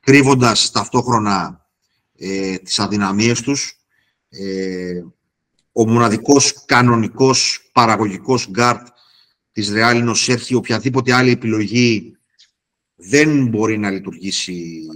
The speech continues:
για τη Ρεάλ. Ε, το τούνελινγκ στον, ε, προς τον Ταβάρες είναι η μοναδική αμυντική επιλογή. Δεν,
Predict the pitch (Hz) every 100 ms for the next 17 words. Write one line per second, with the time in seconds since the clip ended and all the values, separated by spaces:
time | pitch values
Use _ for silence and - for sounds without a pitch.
0 | 78 78 85 - 90 104 131 151 - _
1 | _ _ _ - _ _ - 107 110 107
2 | 104 120 120 151 156 151 135 131 123 -
3 | 120 113 113 107 104 - 135 147 143 120
4 | 113 117 131 123 117 135 139 127 123 110
5 | 104 131 131 123 104 101 127 123 117 107
6 | 98 110 107 95 _ _ _ _ _ _
7 | _ 95 143 143